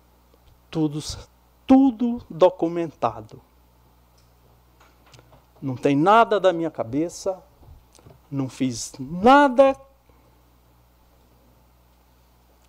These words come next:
para prejudicar ninguém, simplesmente quem é um presidente de uma casa de lei tem que tomar alguns cuidados.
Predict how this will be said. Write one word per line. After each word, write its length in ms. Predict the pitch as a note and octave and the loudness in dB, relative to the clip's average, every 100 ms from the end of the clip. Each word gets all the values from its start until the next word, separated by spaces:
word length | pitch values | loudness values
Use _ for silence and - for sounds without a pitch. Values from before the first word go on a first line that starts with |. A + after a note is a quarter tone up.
| _ _ _ - | _ _ _ -2
para 120 | C#3 | -2
prejudicar 640 | C#3+ B2+ B2+ A#2+ - B2+ | -2 -6 -6 -8 -2 -2
ninguém, 560 | B2+ A#2+ B2 C#3 D3+ - _ _ _ | -4 -8 -6 -6 -8 -14 _ _ _
simplesmente 1400 | - - - - C4+ C#4+ A#3+ A#3 F3 E3 E3 E3 - E3 - _ _ _ _ _ _ _ _ _ _ | -14 -12 -6 2 2 2 -4 -8 -2 0 0 -4 -10 -14 -16 _ _ _ _ _ _ _ _ _ _
quem 200 | - C#3 | -2 0
é 60 | D#3 | 2
um 80 | F#3 | 0
presidente 480 | F#3 D#3 C#3 D3+ C#3 | -2 -4 -2 -4 -2
de 60 | |
uma 80 | C3+ | -4
casa 280 | - C3 C3 | -2 -4 -4
de 120 | A#2+ | -4
lei 240 | B2 C#3+ | -2 -2
tem 200 | C#3+ D3 | -2 -6
que 100 | C#3+ | -6
tomar 540 | C#3+ C3 B2 B2+ B2+ _ - | -8 -8 -8 -8 -10 _ -4
alguns 600 | D#3+ D3 C3+ F#3+ A3 - | -4 -4 -4 -4 -4 -10
cuidados. 920 | F3+ A#2+ G#2 G2 - - - - | -14 -10 -10 -12 -16 -20 -20 -20